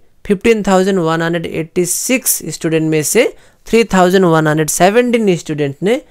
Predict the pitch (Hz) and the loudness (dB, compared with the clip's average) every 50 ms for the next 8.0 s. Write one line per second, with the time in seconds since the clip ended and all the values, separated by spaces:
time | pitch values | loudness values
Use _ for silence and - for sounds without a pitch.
0 | _ _ _ _ _ _ _ - - 143 143 151 156 151 143 143 151 147 147 - | _ _ _ _ _ _ _ -6 -4 -2 0 2 4 4 4 4 4 4 4 2
1 | - - 160 147 135 139 135 131 135 135 127 - - 139 131 127 - - - 208 | 0 0 0 0 0 0 0 2 0 0 -2 -2 -2 0 0 -2 -2 -2 0 0
2 | 240 415 - - - _ _ _ _ - 180 170 165 170 _ - 170 156 151 143 | 0 0 -2 -6 -20 _ _ _ _ 2 2 2 2 0 _ 0 0 2 2 2
3 | 143 170 196 226 - - _ _ _ _ - 135 135 135 143 147 139 135 135 127 | 0 0 0 0 -2 -6 _ _ _ _ -6 -4 -4 -4 -4 -4 -2 -2 -2 0
4 | 135 170 220 269 285 - - - - _ _ - - 214 202 202 190 175 165 151 | 2 2 2 0 -2 -6 -14 -20 -20 _ _ -6 -4 -2 -2 0 0 -2 -2 -2
5 | - 151 147 143 143 139 131 135 135 135 131 131 127 127 127 131 131 123 107 - | -2 -4 -2 -2 -2 -2 -2 -4 -4 -4 -4 -4 -4 -6 -6 -6 -6 -8 -8 -8
6 | - - 202 254 285 - - _ _ _ _ - - - 139 160 165 156 - 139 | -4 -4 -4 -4 -6 -10 -20 _ _ _ _ -16 -8 -4 -2 0 0 0 -2 -4
7 | 113 - - 92 - - _ - 147 135 - 165 147 - 165 160 156 156 156 | -6 -8 -10 -16 -20 -10 _ -2 0 2 2 2 4 4 2 4 4 4 4